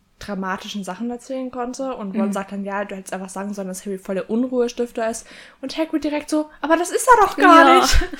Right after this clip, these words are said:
Speaker 2: <laughs> Hat nur Positives über Harry gesagt, genau.
Speaker 1: Hagrid ist einfach der loyalste Typ ever.
Speaker 2: Ist so.
Speaker 1: Mit
Speaker 2: Auch
Speaker 1: Hermine.
Speaker 2: Stimmt.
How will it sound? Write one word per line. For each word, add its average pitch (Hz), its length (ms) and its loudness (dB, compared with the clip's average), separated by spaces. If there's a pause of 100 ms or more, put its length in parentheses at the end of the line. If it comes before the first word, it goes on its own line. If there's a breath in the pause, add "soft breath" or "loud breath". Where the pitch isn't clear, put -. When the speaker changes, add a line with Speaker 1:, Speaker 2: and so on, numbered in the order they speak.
(140)
Speaker 2:
<laughs> - 60 -16
Hat 233 160 -4
nur 220 100 -4
Positives 214 640 -6
über 202 200 -8
Harry 202 220 -8
gesagt, 202 360 -12
genau. 226 140 -4
Speaker 1:
Hagrid 220 240 -4
ist 214 80 -14
einfach 202 180 -6
der 202 120 -6
loyalste 190 580 -8
Typ 185 300 -10
ever. 180 460 -12 (180)
Speaker 2:
Ist 208 180 -8
so. 208 260 -8 (1080)
Speaker 1:
Mit 214 220 -6
Speaker 2:
Auch 220 100 2
Speaker 1:
Hermine. 185 360 -4 (1800 soft breath)
Speaker 2:
Stimmt. - 540 -8